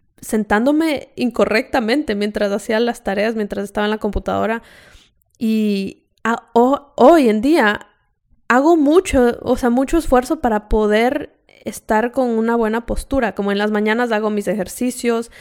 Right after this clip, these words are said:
en yoga trato de que to-, casi todos mis, mis flows sean para mejorar mi postura, porque estoy corrigiendo lo que dañé por muchos años. Así que, por favor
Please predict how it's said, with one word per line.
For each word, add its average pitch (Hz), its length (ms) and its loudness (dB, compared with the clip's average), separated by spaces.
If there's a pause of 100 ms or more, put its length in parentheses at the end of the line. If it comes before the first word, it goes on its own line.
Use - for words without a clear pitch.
(460)
en 214 240 0
yoga 214 540 4 (320)
trato 220 320 2
de 208 120 2
que 196 120 -4
to-, 208 300 2
casi 233 240 -4
todos 247 360 6
mis, 202 460 2
mis 220 260 0
flows 214 500 2
sean 208 400 0
para 208 180 0
mejorar 196 360 0
mi 220 120 -2
postura, 214 640 -2 (720)
porque 214 220 2
estoy 226 240 0
corrigiendo 247 600 4
lo 262 160 2
que 208 80 0
dañé 202 280 2
por 240 160 2
muchos 226 320 -2
años. 220 320 -2
Así 208 280 -6
que, 233 200 -4
por 220 280 0
favor 202 480 -2